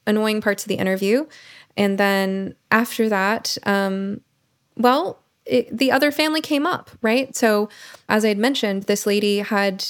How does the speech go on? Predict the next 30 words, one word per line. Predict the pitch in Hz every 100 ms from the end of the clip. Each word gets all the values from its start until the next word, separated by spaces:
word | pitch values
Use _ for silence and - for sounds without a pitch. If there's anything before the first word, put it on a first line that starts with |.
| -
uh, | 143 98 -
brought | - 196 208 214
into | 208 208
the | 202
picture | - 262 - 196
a | 196
family | - 208 208
that | 208
was | 214
present | - 196 202 196
at | 202
the | 185
group | 190 185 - -
who | 196 196 190 190
had | 196 196 202
a |
child | 202 196 190 190 196
that | -
had, | 196 196 - - 190
had | 196
been | 208
hospitalized | 202 220 - 190 185 180 185 190
and | 190
had | 185
been | 185
mistreated | 185 - - 185 185
by | 185
the |
hospital | 190 202 - 190
system. | - - 196 196